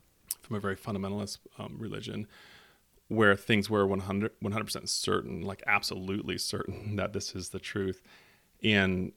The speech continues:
and when you leave that, then it's almost like there's this void, and you, your brain wants this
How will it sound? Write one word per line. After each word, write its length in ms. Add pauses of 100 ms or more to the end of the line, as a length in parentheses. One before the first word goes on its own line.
and 140
when 100
you 160
leave 360
that, 360
then 440 (320)
it's 200
almost 120
like 120
there's 180
this 160
void, 480
and 100
you, 220
your 140
brain 480
wants 360
this 520